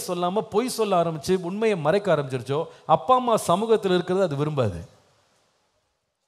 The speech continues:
அப்பா இங்க வந்து அந்த பிள்ளை அங்க ஓடும், அம்மா வந்து அப்படி ஓடும். ஏன் ஓடுது அப்படின்னா,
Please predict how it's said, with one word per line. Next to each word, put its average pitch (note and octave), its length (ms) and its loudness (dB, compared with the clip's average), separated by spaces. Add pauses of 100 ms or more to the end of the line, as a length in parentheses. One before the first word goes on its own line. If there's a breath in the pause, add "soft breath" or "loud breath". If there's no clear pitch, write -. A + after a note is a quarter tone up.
(120)
அப்பா C3 300 2
இங்க D#3+ 180 -2
வந்து F#3+ 160 -2
அந்த F#3 160 -2
பிள்ளை E3 180 -2
அங்க C3 140 -6
ஓடும், B2 340 -6 (440 soft breath)
அம்மா F3 320 2
வந்து G3+ 240 2
அப்படி F3 260 -2
ஓடும். C3+ 340 -4
ஏன் C#4+ 200 -6
ஓடுது A3 340 2
அப்படின்னா, E3 580 -2